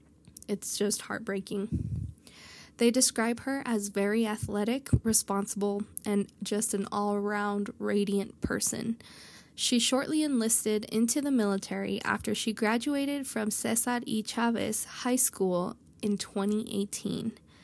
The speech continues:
Vanessa was then stationed in Fort Hood, Texas.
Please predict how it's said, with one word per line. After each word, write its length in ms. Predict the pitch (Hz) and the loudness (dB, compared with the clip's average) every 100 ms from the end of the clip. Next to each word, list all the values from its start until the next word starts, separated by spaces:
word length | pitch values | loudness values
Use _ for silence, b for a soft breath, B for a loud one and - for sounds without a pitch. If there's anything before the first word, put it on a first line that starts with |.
| B B B B B | B B B B B
Vanessa 400 | 220 226 254 285 | 2 4 4 4
was 180 | 269 240 | 4 4
then 200 | 220 220 | 4 4
stationed 640 | 214 - 247 247 226 214 - | 4 4 2 0 0 -2 -2
in 120 | 214 196 | -4 -2
Fort 380 | - 214 233 | 0 0 0
Hood, 220 | 254 269 233 | -2 -2 -2
Texas. 720 | - - - - 233 - | -6 -2 -2 -2 -4 -4